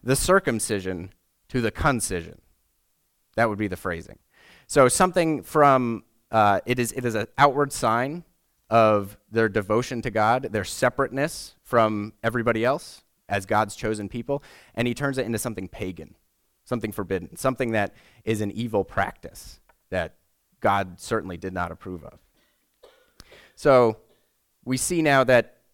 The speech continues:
uh, Paul is calling out the Judaizers. There's no one else he could be talking to because no one else would take offense at mutilating the flesh in the way that these people would.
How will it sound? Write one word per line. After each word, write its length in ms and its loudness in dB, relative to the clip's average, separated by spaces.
uh, 340 2
Paul 260 4
is 240 -2
calling 380 2
out 240 0
the 80 -4
Judaizers. 600 -10
There's 220 0
no 100 4
one 140 4
else 160 2
he 80 -10
could 260 -6
be 140 -14
talking 380 -8
to 160 -20
because 220 -8
no 120 0
one 120 0
else 240 0
would 240 -6
take 280 -6
offense 600 -6
at 200 -8
mutilating 560 -6
the 100 -14
flesh 460 -12
in 120 -10
the 100 -6
way 140 -6
that 160 -14
these 200 -16
people 300 -16
would. 200 -18